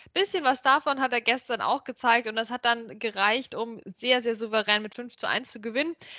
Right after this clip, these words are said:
Da hab ich Angst, dass wir uns im Vergleich zu letzter Woche dann wiederholen irgendwann. Und, äh,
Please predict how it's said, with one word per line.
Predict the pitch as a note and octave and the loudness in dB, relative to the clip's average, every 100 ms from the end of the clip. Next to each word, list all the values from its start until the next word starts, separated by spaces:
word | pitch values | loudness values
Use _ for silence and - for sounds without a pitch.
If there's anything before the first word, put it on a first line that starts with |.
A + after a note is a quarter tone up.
| - - - _ | -18 -20 -20 _
Da | B3+ | 2
hab | C#4+ - | 2 2
ich | F#4+ - | -2 0
Angst, | F4+ G4+ - | -2 -2 -2
dass | D#4+ C#4+ | -2 -2
wir | E4 D#4+ | -4 -4
uns | D#4 E4+ E4+ - | -4 -8 -14 -14
im | D4+ C#4 B3+ C#4+ | -14 -14 -14 -6
Vergleich | D#4 D4 D#4 | -2 2 2
zu | - C4+ | 0 0
letzter | F4 - C#4+ G3 | 0 0 0 2
Woche | G3 A#3+ | 2 0
dann | A3 A3 | 0 0
wiederholen | A3 G#3 G#3 A#3 B3 | 0 -2 0 0 0
irgendwann. | F3+ F#3+ B3+ C4 C4 C4+ D#4 | 0 -4 -4 2 4 4 2
Und, | - C4+ C#4 C4 | -8 -8 -10 -16
äh, | - B3+ | -14 -12